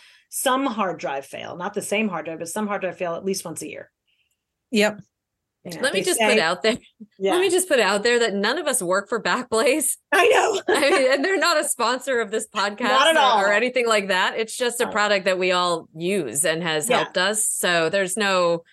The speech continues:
Speaker 1: And there's other
Speaker 3: you
Speaker 1: ones out
Speaker 3: know.
Speaker 1: there too, I think, like, isn't Carbonite
Speaker 3: Yeah.
Speaker 1: one of
Speaker 2: I,
Speaker 1: them?
Speaker 2: yeah,
Speaker 1: Is that
Speaker 2: Carbonite. I've used
Speaker 3: Carbonite.
Speaker 2: Carbonite, and,
Speaker 1: Yeah.
Speaker 2: uh, for redundancy, I actually also have, have paid, and I just haven't canceled my subscription with iDrive. So they, they all,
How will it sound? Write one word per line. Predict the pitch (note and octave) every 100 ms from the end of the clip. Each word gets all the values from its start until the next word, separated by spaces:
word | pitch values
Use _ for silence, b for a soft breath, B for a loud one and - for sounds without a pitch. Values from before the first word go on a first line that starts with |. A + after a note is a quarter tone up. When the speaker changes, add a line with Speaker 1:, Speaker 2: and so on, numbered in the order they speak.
| _
Speaker 1:
And | D4+
there's | F4+ F#4+
other | G#4+ G4
Speaker 3:
you |
Speaker 1:
ones | E4 D#4+
out | C#4+
Speaker 3:
know. | C#4
Speaker 1:
there | C4+
too, | - D4+ A#3+
I | G3+
think, | G3+ C#4 B3+ A#3+
like, | A#3 A3 A3+
isn't | G#3+ A#3
Carbonite | - A3 A3
Speaker 3:
Yeah. | E3+ D3
Speaker 1:
one |
of | D#3+ -
Speaker 2:
I, | A#3
Speaker 1:
them? | B3 B3 - C4
Speaker 2:
yeah, | B3+ A#3+ -
Speaker 1:
Is |
that | C4
Speaker 2:
Carbonite. | A#3+ B3+ C4 B3+ C4 B3
I've | G#3+ A3
used | A#3+ B3+
Speaker 3:
Carbonite. | E3 B3 A#3+
Speaker 2:
Carbonite, | B3 B3+ B3+ - -
and, | G#3+ G#3+ G#3
Speaker 1:
Yeah. | G3+ F#3 G3+ G3
Speaker 2:
uh, |
for | F#3 A3
redundancy, | G#3 F#3+ G#3 A3+ A3 - A#3+
I | G#3
actually | G3 G3 G3 - G#3 G3 F#3+
also | F#3+ F#3+ G#3 F#3+
have, | F#3 F3 - B B B -
have | F#3+ -
paid, | G#3+ F#3+ F#3+
and | F3+
I | E3+
just | E3+
haven't | F#3 E3+ D#3
canceled | F3+ D#3+ E3+
my | D#3
subscription | D3+ E3 - F3+ -
with | D#3 C#3+
iDrive. | D#3 D3+ C#3+ B2+ D3 - B B B -
So | - G3 F3+
they, | E3+ F#3+ F#3 F3+ -
they | E3+ F#3 -
all, | F#3+ F#3+ F#3+ F#3+ F#3+